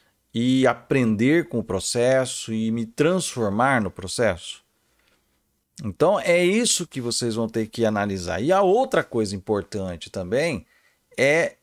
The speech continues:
os recursos que você dispõe pra essa jornada de transformação. Será que os recursos que eu tenho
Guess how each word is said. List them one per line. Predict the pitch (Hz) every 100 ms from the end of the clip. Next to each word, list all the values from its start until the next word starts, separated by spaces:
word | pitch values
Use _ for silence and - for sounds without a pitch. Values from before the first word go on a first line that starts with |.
| -
os | 170 165
recursos | 226 214 190 233 226 220 -
que | - - 170
você | 151 160 - 175
dispõe | 214 - - 170 240
pra | 226 160
essa | 117 - 117
jornada | 113 104 98 90 85
de | 85
transformação. | 95 107 95 104 90 90 - 78 71 _ _ _ _ _ _ _ _ _ _ -
Será | 139 147 185
que | -
os | 120
recursos | 123 113 156 165 123
que | -
eu | 127
tenho | 113 147 147 113